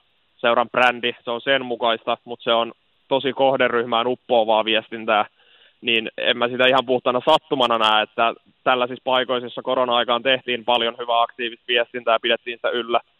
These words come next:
niin sellaisissa paikoissa myös yleisömäärät on, tai yleisö on palannut aktiivisesti hallille koronan, niin kuin nyt kun on koronarajoituksia höllennetty ja on päässyt katsojat mukaan.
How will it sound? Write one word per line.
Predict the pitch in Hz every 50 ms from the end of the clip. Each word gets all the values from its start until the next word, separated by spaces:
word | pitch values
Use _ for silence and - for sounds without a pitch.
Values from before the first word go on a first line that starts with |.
| _ _ _ -
niin | 117 123 117
sellaisissa | 127 120 120 120 120 117 107 -
paikoissa | 117 113 117 117 120 120 - 127
myös | 120 123 120 117 - -
yleisömäärät | - 135 135 123 120 127 123 120 120 123 120 127
on, | 139 135 131 120 120 113 - - _ -
tai | 143 127 131
yleisö | 139 139 131 127 135
on | 131 147 151 131
palannut | - 127 123 120 113 110 110
aktiivisesti | 110 - - - 110 107 104 107 - - - -
hallille | 113 104 110 110 110 101 104 110 - _ _ _ _ _ _ _ _ -
koronan, | - 127 120 113 113 113 117 92 -
niin | - 127 117 113
kuin | 113 113
nyt | 117 113 -
kun | - 117 117
on | 117 120 120 - - - _ _
koronarajoituksia | - 113 113 113 110 113 117 110 107 113 113 - 120 117 117
höllennetty | 120 117 120 113 113 107 - 113
ja | 117 127
on | 123 113
päässyt | 101 110 - - - -
katsojat | - - _ - 113 113
mukaan. | - 98 - 123 120